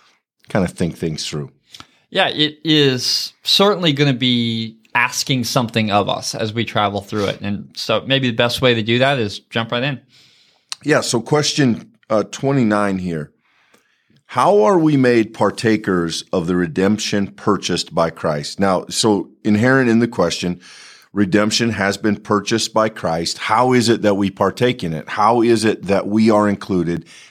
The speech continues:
Speaker 1: How does it apply to us? And the answer here, we are made partakers of the redemption purchased by Christ by the effectual application of it to us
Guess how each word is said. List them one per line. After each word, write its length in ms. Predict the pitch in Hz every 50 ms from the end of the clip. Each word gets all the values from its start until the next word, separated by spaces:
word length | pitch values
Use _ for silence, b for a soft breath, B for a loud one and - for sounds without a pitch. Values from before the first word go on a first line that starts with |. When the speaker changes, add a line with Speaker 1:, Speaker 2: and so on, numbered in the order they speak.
| B
Speaker 1:
How 200 | B - 113 117
does 220 | 120 123 123 113 117
it 80 | 113
apply 640 | 113 95 - - _ - - - 107 95 95 92 90
to 320 | - - - - 92 82 78
us? 260 | 76 69 - - - -
And 200 | 107 110 110 104
the 160 | 104 107 98 120
answer 400 | 127 147 165 156 - - 120 98
here, 420 | 82 82 85 85 85 90 113 - B B B B B B B B B 98
we 180 | 107 117 123
are 140 | 120 117 113
made 360 | 110 110 113 120 143 165 147
partakers 680 | - 156 135 120 - - 110 92 87 - 101 92 87 95
of 100 | 98 82
the 80 | 87
redemption 540 | 87 90 82 87 90 85 85 - - 87 82
purchased 500 | 80 - - 90 80 - - 85 - -
by 160 | - 82 82
Christ 480 | 80 - - 87 80 76 82 - - - B B B B B B B B
by 160 | 95 104 117
the 140 | 110 113 110
effectual 880 | 104 - - - - 131 139 143 139 - - 151 147 143 147 147 - -
application 920 | 110 113 120 117 - 143 135 135 - - 110 95 90 - - - 90 90
of 220 | 80 - 87 80 78
it 200 | 87 - - -
to 240 | - - 127 104 90
us 320 | 80 80 78 - - -